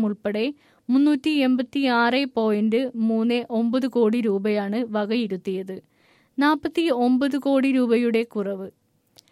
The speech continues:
ക്ഷീരവികസന വകുപ്പിന്റെ തനത് പ്രവർത്തനങ്ങൾക്കായി പതിനൊന്ന് പോയിന്റ് നാല് പൂജ്യം കോടി രൂപയാണ് ഇത്തവണ വകയിരുത്തിയത്. കൂടാതെ ക്ഷീര സഹകരണ സംഘങ്ങൾക്ക്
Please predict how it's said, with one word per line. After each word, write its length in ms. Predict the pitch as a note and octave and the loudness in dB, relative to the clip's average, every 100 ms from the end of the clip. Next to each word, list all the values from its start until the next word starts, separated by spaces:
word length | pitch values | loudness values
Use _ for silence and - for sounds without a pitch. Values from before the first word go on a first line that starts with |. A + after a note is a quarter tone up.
| _ - | _ -20
ക്ഷീരവികസന 840 | - D4 D4+ E4 D#4+ D#4 - D#4 | -2 0 2 0 0 -4 -2 0
വകുപ്പിന്റെ 640 | D4 C#4 C4 - B3 C4 B3+ | 2 0 -2 -2 0 0 -2
തനത് 380 | B3 A#3 B3 B3+ | 0 2 2 0
പ്രവർത്തനങ്ങൾക്കായി 1200 | B3+ B3 A3+ A3 A#3+ B3 A#3+ A3 A3 G3+ G#3 C#4 - _ _ | 0 2 2 0 0 2 0 0 -2 -2 -2 -4 -6 _ _
പതിനൊന്ന് 480 | C4+ C4 C#4 D4 D#4 | 4 4 4 4 2
പോയിന്റ് 560 | D#4 D4+ C#4+ C#4+ D4 C4 | 2 2 4 4 2 2
നാല് 380 | A#3 A3+ B3 B3+ | 2 2 2 0
പൂജ്യം 500 | A3 A#3 A3+ B3+ C4 | -2 -2 -2 0 -2
കോടി 440 | - A3 A3 A#3 | 0 2 2 2
രൂപയാണ് 560 | A#3+ A3 A3 A3 G#3 A3 | 0 0 0 0 0 -2
ഇത്തവണ 640 | A3+ A3 G#3 B3 G#3+ G#3+ | -4 -6 -4 -4 -2 -2
വകയിരുത്തിയത്. 880 | A3+ G3+ G#3+ A3+ F#3+ F3+ F#3+ F#3+ F#3 - _ _ - | -4 -4 -4 -4 -6 -8 -10 -8 -10 -14 _ _ -4
കൂടാതെ 500 | A3+ G3+ G#3+ G#3 A3 | -2 0 0 0 -2
ക്ഷീര 360 | - A3+ G#3+ | -4 -4 -2
സഹകരണ 600 | A3 A#3 A3 G#3 G#3 G#3+ | -4 -6 -8 -6 -2 -2
സംഘങ്ങൾക്ക് 720 | G#3+ A3+ G#3 G#3 G#3 G3+ A#3 | -2 -4 -2 -4 -4 -2 -2